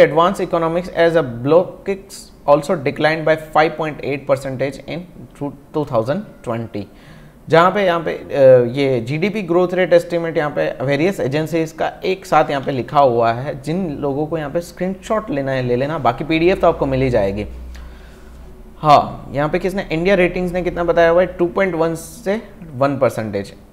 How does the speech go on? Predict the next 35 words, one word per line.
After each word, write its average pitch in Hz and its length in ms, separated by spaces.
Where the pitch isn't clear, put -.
Confederation 180 680
of 170 140
Indian 160 220
In-, 156 360
Industry 156 400
zero 143 200
point 156 200
nine 147 220
to 151 120
one 131 180
percentage, 147 400
Nomura 143 440
zero 147 140
point 165 200
five 156 180
percentage, 147 460
Fitch 208 260
Ratings 165 360
zero 135 180
point - 320
eight, 165 240
Goldman 190 400
Sachs 175 360
one 131 200
point 156 260
six, - 360
World 185 340
Bank 190 220
one 160 160
point 170 260
five 160 220
to 160 80
two 151 160
point 156 280
eight 160 300